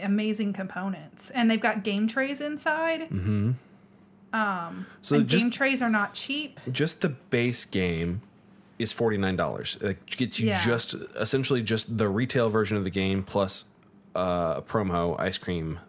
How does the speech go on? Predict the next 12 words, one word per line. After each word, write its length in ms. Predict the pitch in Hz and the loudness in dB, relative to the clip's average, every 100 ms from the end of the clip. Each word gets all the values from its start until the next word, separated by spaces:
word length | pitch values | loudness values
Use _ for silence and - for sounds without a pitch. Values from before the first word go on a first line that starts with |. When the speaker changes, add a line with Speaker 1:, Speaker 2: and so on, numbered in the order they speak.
| - - - - | -20 -20 -20 -10
Speaker 2:
thing. 320 | - 80 73 98 - - | -6 -4 -6 -12 -14 -8
Speaker 1:
Yeah. 340 | 214 175 175 - | -6 -6 -8 -2
Speaker 2:
Now, 540 | 113 113 101 98 95 - - - - - - | 0 2 2 2 -2 -8 -20 -20 -20 -8 -2
at 140 | 113 | 0
fifty-nine 460 | 175 190 170 123 110 | 0 0 2 2 2
dollars, 520 | 101 95 95 95 - - | 4 4 2 0 -4 -4
you 260 | 95 104 101 | 0 2 2
also 380 | 98 110 98 | 2 2 0
get, 420 | 95 101 95 - - - - | 0 0 0 -2 -12 -10 -4
uh, 140 | 95 95 | -4 -4
Christmas 840 | - - 143 - 113 95 - - - - _ - - - 107 101 127 117 | -6 0 0 2 0 0 0 0 -4 -12 _ -20 -20 -10 -8 -8 -6 -2
goodies. 580 | 113 92 90 90 - | 0 0 0 -2 -4